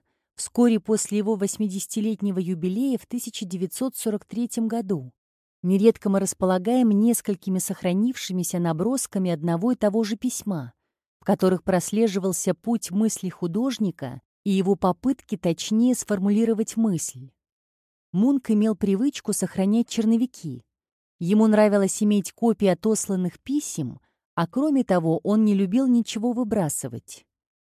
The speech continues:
В годы Второй мировой войны, перебирая свои архивы ввиду возможной эвакуации, Мунк пишет другу Кристиану Герлефу:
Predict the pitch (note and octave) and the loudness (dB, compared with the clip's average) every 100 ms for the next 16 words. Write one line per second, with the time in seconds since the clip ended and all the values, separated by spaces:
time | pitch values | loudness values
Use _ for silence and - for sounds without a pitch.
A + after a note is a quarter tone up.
0 | _ _ - D#3 G#3 F#3+ F#3+ F#3+ F#3+ F#3+ | _ _ -8 4 6 6 4 2 4 4
1 | F#3 F#3 F#3 E3+ F3 G#3+ C4+ - _ _ | 4 4 4 2 2 2 -2 -6 _ _
2 | _ G3+ G3+ F#3+ G#3+ A3 G3+ - G#3 G#3 | _ 2 4 6 6 6 4 0 2 2
3 | G#3+ G3 F#3+ - - A#3+ G3 G3 E3 F#3+ | 2 0 -2 -6 -4 -2 2 0 0 0
4 | A3 G3+ F#3+ G3+ A3+ G3 G3 F#3 F#3+ G#3 | 0 2 2 2 2 2 0 -2 -2 0
5 | B3+ D4 - - C#3+ B2+ - _ _ _ | 0 0 -4 -6 -6 -6 -14 _ _ _
6 | _ _ _ - G3+ C#4 C4 - C4 - | _ _ _ 0 4 4 2 2 0 2
7 | A#3+ G3+ C4 A3+ A3+ A3 G#3 - A#3+ A#3 | -2 0 0 2 0 0 -2 -2 0 2
8 | A3+ A3+ F#3+ A#3 A3+ G3+ D3+ - - B2+ | 4 2 2 2 4 2 2 -2 -18 -20